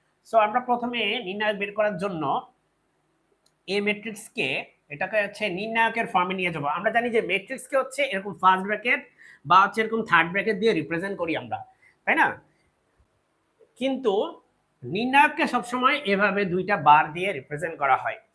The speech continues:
So, আমরা সেটা এখন করব, দুইটা বার দিয়ে এটাকে রিপ্রেজেন্ট করবো। এটা হচ্ছে ওয়ান, জিরো, মাইনাস ওয়ান। এটা হচ্ছে প্রথম কলাম, সরি, প্রথম সারি। দ্বিতীয় সারি হচ্ছে এটা, আর তৃতীয় সারি হচ্ছে এই যে এটা।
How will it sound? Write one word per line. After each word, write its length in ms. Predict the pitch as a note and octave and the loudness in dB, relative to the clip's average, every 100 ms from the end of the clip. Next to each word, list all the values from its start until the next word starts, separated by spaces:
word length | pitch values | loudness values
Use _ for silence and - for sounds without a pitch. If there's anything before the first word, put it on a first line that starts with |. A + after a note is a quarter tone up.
| - | -6
So, 60 | |
আমরা 180 | E3 E3+ | -4 -4
সেটা 220 | - F3+ F#3 | -8 -6 -4
এখন 160 | F3 F#3+ | -4 -8
করব, 360 | E3 D#3+ A#3+ | -10 -8 -8
দুইটা 260 | G3 D3 D#3+ | -8 -2 2
বার 180 | C#3+ C#3+ | 4 2
দিয়ে 120 | D#3+ | 0
এটাকে 140 | D#3+ | -10
রিপ্রেজেন্ট 300 | D#3 D3+ D#3 | -10 -12 -12
করবো। 160 | E3 G3 | -10 -10
এটা 80 | D3+ | -10
হচ্ছে 140 | F3 | -12
ওয়ান, 560 | C#3+ B2 C3+ D3+ F3 G#3+ _ _ _ _ A2+ | -10 2 4 4 2 -2 _ _ _ _ -18
জিরো, 580 | A#2 D3 D3 E3 G3 D3 | -12 -10 -6 -6 -6 -6
মাইনাস 380 | B2 C#3 D3 | -10 -10 -8
ওয়ান। 160 | F3 F3 | -4 -4
এটা 120 | D3+ | -4
হচ্ছে 120 | E3 | -8
প্রথম 440 | G3 G#3 A3+ B3+ A#3+ | -6 -4 2 2 4
কলাম, 540 | F#3+ D#3+ E3 C4+ - _ _ _ _ _ _ _ _ _ _ _ _ _ _ _ _ _ _ - | 6 6 4 0 -10 _ _ _ _ _ _ _ _ _ _ _ _ _ _ _ _ _ _ -4
সরি, 200 | - F3+ | 0 2
প্রথম 320 | F#3+ A3 C4 | 0 0 0
সারি। 420 | - G#3 E3+ A#2 A#2 | 4 4 4 0 -10
দ্বিতীয় 360 | A#2+ E3 G3 A3 | -10 -8 -4 -2
সারি 280 | G#3+ G#3+ | 0 0
হচ্ছে 520 | A3+ A3+ A#3 A#3+ A#3+ - _ _ _ | -2 -4 0 0 -2 -10 _ _ _
এটা, 280 | F3+ F3+ F#3+ | -8 0 4
আর 440 | G#3+ B3+ E3 D#3+ F3 | 4 4 4 4 2
তৃতীয় 240 | E3+ D#3+ F3+ | -4 -10 -8
সারি 260 | E3+ E3 | -6 -4
হচ্ছে 400 | E3+ F3 - G#3 A#3+ - _ _ _ _ _ _ _ | -6 -8 -6 -4 -4 -10 _ _ _ _ _ _ _
এই 140 | D3+ | -4
যে 140 | B2+ A#2 | -2 -4
এটা। 220 | G#2 A2+ | -6 -12